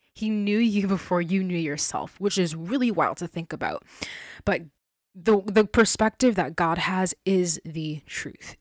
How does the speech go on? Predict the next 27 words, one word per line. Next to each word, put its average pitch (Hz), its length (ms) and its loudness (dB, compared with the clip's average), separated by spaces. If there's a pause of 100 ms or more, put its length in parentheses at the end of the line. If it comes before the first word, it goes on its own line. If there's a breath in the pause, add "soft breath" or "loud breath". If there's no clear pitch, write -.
(120)
is 180 320 -2
the 175 240 -2
objective 147 760 -6
truth. - 260 -10
So - 160 -8
what 175 220 0
He 240 240 0
says 190 340 2
about 170 240 0
you, 165 120 0
what 156 140 -2
He 196 100 -4
believes 170 340 -2
about 160 220 -4
you, 143 100 -6
how 170 160 2
He 170 140 -2
sees - 480 -2
you, 147 100 -4 (300 loud breath)
that's 185 320 2
the 170 60 -8
truth. - 500 -6 (340)
And 180 100 -12
whatever 180 380 0
anyone 185 300 -2
else 175 180 -4
says 165 380 -2